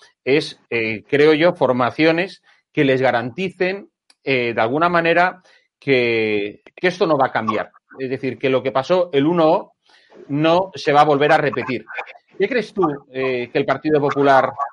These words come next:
eh, ha, en qué ha, en qué ha fallado el Partido Popular en Cataluña?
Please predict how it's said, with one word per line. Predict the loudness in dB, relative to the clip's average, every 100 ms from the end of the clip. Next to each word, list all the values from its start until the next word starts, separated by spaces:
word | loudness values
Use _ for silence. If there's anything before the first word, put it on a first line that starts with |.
| _
eh, | -2 0 0 0 -2 -2 -4 -6 -10 -8 -2
ha, | -2 -2
en | -6
qué | 2 2
ha, | 4 2 0 -2
en | -6 0
qué | 0
ha |
fallado | 2 0 0 -2
el |
Partido | -4 -6 -6
Popular | -4 -4 -4
en |
Cataluña? | -4 -6 -6 -12 -16